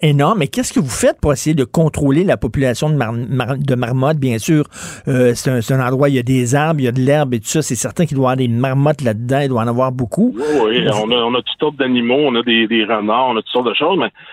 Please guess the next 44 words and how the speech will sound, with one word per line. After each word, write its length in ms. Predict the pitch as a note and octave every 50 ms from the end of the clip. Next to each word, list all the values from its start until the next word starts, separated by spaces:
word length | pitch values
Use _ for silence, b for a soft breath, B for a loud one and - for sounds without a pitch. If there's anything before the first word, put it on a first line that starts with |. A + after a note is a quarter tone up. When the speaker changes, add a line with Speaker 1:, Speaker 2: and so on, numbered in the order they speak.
| B B B
Speaker 2:
je 60 | -
pense 180 | - D3 E3 -
qu'en 160 | - C3 A#2+
faisant 340 | - - C3 A2+ G#2+ A#2 C#3
l'entretien 640 | D#3 D#3 C3 A#2 A2+ - A2 A2 G#2+ - - C#3+ D3 C#3+
régulier, 460 | C#3 A#2+ G#2 G#2+ G#2+ F#2+ A2 C#3 F#3+
ben, 140 | G3 D3+ G#2+ - -
ça, 220 | - G#2 G2+ F#2 B B B B F3 B _
ça 60 | -
a 80 | G#2 A2+
un 120 | A#2 A#2+ A#2+
effet 220 | A#2 - - D3+
de 60 | D3+
dissuasion 800 | C3+ A#2+ - - - A#2+ A#2+ A2+ A2 G#2+ G2 F#2+ G2+ B2 C#3 D3
sur 180 | - - G#2
les 140 | A2 A2 A2
marmottes. 420 | A2 A2 G2 G2 G2+ A2 C3+ C#3 A2+
Veux, 120 | A#2 A#2
veux 160 | A2 A2+ G#2
pas, 160 | - B2+ C#3+
ben, 140 | C3+ A#2+ G#2
ils 140 | G2+ G#2 F#2
changent 340 | - - A#2 A2+ A#2+ A2+ G#2
de 100 | A2+ G2+
place. 360 | - - A#2+ C3+ C#3 C3+ B2+ - _ b b b b b b _ _ -
Mais 240 | G#2 G#2 G#2 G#2 G2+
on 240 | G2+ G2+ G2+ G2
en, 400 | G#2 G#2 G#2 G2 G2 F#2+ E2 - - - - - - _ - -
c'est 100 | G2 F2+
des, 100 | G2 F#2+ - -
c'est 80 | A2
un, 120 | G#2 G2 F#2 -
c'est 100 | - G2+
des 140 | F#2 G#2 G2
choses 240 | - - C3+ C#3+ - -
qui 100 | - A2
arrivaient 300 | F2+ F2+ F#2 F2+ E2+ A2
de 40 | A2+ - _ -
temps 260 | - G2+ G2 G2 F2+
en 180 | G2 F2+ F2+ F2
temps, 160 | - C3 C#3
mais 120 | B2+ A2 G2
là, 280 | G#2 A#2 C3 C3+ C3 B2+ b b b b _ _ _ _ _ _ -
c'est, 140 | F#2+ F#2+